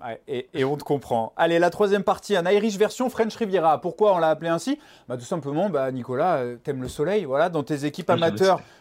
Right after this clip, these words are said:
Speaker 1: on est passé, euh, du côté, euh, de Draguignan, du côté d'Antibes, du côté de Nice. Aujourd'hui, on réside, euh, juste à côté. Euh, voilà, pourtant, les Irlandais sont pas réputés comme, euh, aimer aller à la plage, non ?
Speaker 2: Non, alors la plage, tu vois,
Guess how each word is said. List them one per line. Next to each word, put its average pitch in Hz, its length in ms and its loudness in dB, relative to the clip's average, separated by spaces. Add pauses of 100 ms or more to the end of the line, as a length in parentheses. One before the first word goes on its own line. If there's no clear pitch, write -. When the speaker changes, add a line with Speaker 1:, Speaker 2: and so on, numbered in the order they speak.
(100)
Speaker 1:
on 165 120 0
est 170 80 2
passé, 185 440 4
euh, 131 400 6
du 143 160 -10
côté, 202 440 4
euh, 151 240 6
de 143 120 0
Draguignan, 185 600 2
du 202 120 -2
côté 170 320 -2
d'Antibes, 208 440 -4
du 180 120 -6
côté 170 300 -2
de 160 100 0
Nice. 226 400 -4 (240)
Aujourd'hui, 170 720 0
on 147 140 -2
réside, 165 360 -2
euh, 135 240 2
juste 131 320 -10
à 151 80 2
côté. 226 460 0 (380)
Euh, 135 600 0
voilà, 180 220 2
pourtant, 208 300 -2
les 156 200 -2
Irlandais 170 340 2
sont 170 180 -8
pas 165 460 4
réputés 208 760 0
comme, 170 240 -2
euh, 147 460 0
aimer 175 320 0
aller 151 140 4
à 135 80 4
la 170 100 4
plage, 254 300 2
non ? 233 240 0 (1000)
Speaker 2:
Non, 156 140 2
alors 151 160 4
la 139 120 2
plage, 160 340 0
tu - 120 -8
vois, 156 180 0